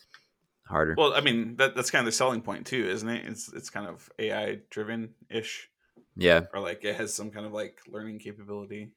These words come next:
Speaker 2: Um, the, shit, what was I gonna say? T R X bands have been super helpful 'cause I, I've set, I set, I, I don't think it's to power,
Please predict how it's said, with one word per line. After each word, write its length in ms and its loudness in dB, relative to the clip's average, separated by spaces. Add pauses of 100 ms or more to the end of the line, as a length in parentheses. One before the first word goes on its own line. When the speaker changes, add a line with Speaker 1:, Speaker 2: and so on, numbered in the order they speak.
(160)
Speaker 2:
Um, 360 -6 (460)
the, 380 2 (640)
shit, 240 -10
what 100 -8
was 140 -4
I 60 -8
gonna 120 -8
say? 240 -6 (580)
T 140 -4
R 80 4
X 160 -2
bands 500 -8 (100)
have 160 -10
been 180 -10
super 220 -12
helpful 460 -6 (100)
'cause 320 -4 (560)
I, 220 6
I've 120 2
set, 360 6 (140)
I 80 2
set, 280 0 (240)
I, 120 -8 (280)
I 40 -14
don't 180 -8
think 120 -8
it's 140 -12
to 120 -12
power, 300 -8